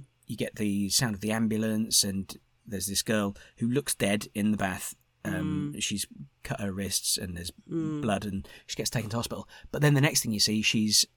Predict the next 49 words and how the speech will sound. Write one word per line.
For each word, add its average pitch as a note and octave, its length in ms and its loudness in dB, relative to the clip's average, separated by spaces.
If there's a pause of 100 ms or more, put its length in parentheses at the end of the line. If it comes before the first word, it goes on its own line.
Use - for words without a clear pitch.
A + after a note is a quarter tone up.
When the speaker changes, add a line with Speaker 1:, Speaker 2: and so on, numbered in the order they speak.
(180)
Speaker 1:
awake A#2+ 320 2
and G#2 120 0
talking. G#2+ 520 0
Oh, B2 240 4 (540)
she's - 160 -2
alive. B2 200 2
So B2 180 4 (540)
in D3+ 120 8
my D3+ 140 8
head, A2 160 4
I A2 40 2
was A2+ 140 2
like, A2+ 160 2 (100)
"Ah, - 200 6 (240)
okay. G3+ 280 0 (360)
Hmm, C#4+ 160 4 (120)
maybe C3+ 240 4
these C#3+ 180 6
are C#3 60 4
going C#3 180 6
to C3+ 80 -2
be C3+ 140 0
kind C3 200 0
of, B2 140 -2
uh, C3+ 140 4
sort C3+ 140 0
of A2+ 100 -8 (320)
metaphorical C#3 760 2
suicides, E2 880 0
uh, F2+ 420 -6
or, F#2+ 220 -6 (260)
or G2+ 60 -6
some A2+ 160 0
sort - 180 4
Speaker 2:
Right. D3+ 320 4
Speaker 1:
of, - 60 -14 (180)
like," A2+ 260 4 (100)
so B2+ 180 6
I B2+ 40 6
was B2+ 300 6
slight-, - 280 4
slightly - 220 4
sort B2+ 180 0
of A2+ 80 -4
wrong-footed B2 480 2
by G2 200 -2
it. - 120 -10 (300)
And A2 200 -2
when, B2 360 6